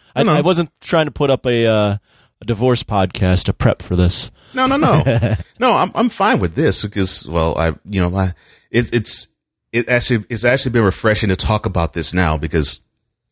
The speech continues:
Speaker 2: you know, people have me on for talking about sports or,
Speaker 1: Mm.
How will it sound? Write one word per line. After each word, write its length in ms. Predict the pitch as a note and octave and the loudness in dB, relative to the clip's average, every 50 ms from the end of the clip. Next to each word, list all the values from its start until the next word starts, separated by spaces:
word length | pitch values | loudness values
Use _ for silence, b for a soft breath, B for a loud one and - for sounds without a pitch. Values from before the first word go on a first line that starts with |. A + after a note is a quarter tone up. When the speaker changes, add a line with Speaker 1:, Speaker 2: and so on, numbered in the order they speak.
| _ _ _ | _ _ _
Speaker 2:
you 160 | - A2 G2 | -2 0 0
know, 80 | D#2+ D2 | 0 0
people 280 | - - G2 - E2+ D#2+ | 0 -2 -2 -2 -2 -2
have 240 | D2 F2 E2+ E2+ E2 | -2 0 0 0 0
me 140 | F2 F2 D#2+ | 0 0 2
on 200 | D#2 D#2+ D#2+ D#2 | 2 0 0 -2
for 300 | - - D2+ D2 C#2 - _ _ _ _ - | -2 -4 -4 -4 -4 -6 _ _ _ _ -6
talking 240 | - G2 E2 D2+ E2 | -4 -4 -4 -4 -6
about 200 | D2+ D2 D#2 - | -8 -6 -4 -2
sports 500 | - - - G2 E2+ D#2+ E2+ - - - | -2 0 2 2 2 2 2 0 -2 -6
or, 220 | - E2+ D#2+ D#2 D2+ | -4 -2 0 0 2
Speaker 1:
Mm. 280 | D2+ G#2+ G2+ F#2 F2 | 2 2 0 0 -2